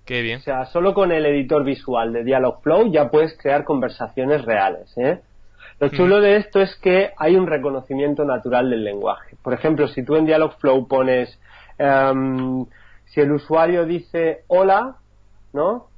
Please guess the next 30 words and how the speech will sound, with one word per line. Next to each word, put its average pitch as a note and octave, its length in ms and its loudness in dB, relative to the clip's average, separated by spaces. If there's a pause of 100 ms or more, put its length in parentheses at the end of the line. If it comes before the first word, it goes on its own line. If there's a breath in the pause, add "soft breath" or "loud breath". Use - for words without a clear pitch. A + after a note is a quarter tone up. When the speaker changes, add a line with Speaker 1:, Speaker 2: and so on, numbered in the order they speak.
(200)
Speaker 2:
"Responde C#3+ 500 0
'hola'". A2 340 -4 (400)
Pues F3+ 320 -2
el D#3 180 -4
propio F#3 680 0
Dialogflow F3 840 0 (380)
será D#3 340 -2
capaz E3+ 300 -2
de D#3+ 140 -4
reconocer C#3+ 560 -4
esa D3+ 320 -4
sentencia, D#3+ 840 -2
tanto C3 280 -2
si - 100 -8
el B2+ 80 -2
usuario C#3+ 400 0
dice C#3 320 0
"hola" C#3 260 4
con B2 140 -4
exclamaciones, D#3+ 880 -2
como B2+ 220 -2
si B2+ 180 -4
dice B2+ 160 0
"hola, A#2+ 160 2
¿qué C3 100 2
pasa?", D#3+ 400 0
como C3 200 -4
si B2 160 -8
dice B2 220 -8
"hello", D#3 520 2